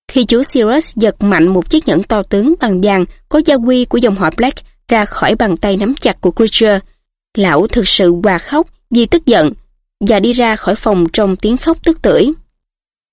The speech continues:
Đồng thời chửi bới chú Sirius bằng những cái tên mà trước đây Harry chưa bao giờ nghe tới. Chú Sirius liền cái nhẫn vô thùng rác nói, "Cái đó của ba chú. Lão Creature vốn không quá tận tụy với ba của chú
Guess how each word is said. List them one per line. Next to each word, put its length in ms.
Đồng 240
thời 300
chửi 180
bới 200
chú 200
Sirius 480
bằng 280
những 120
cái 140
tên 240
mà 160
trước 220
đây 260
Harry 500
chưa 160
bao 140
giờ 180
nghe 160
tới. 300
Chú 140
Sirius 500
liền 240
cái 140
nhẫn 280
vô 120
thùng 180
rác 260
nói, 280
"Cái 80
đó 200
của 140
ba 200
chú. 300
Lão 180
Creature 400
vốn 300
không 220
quá 260
tận 160
tụy 280
với 80
ba 160
của 160
chú 360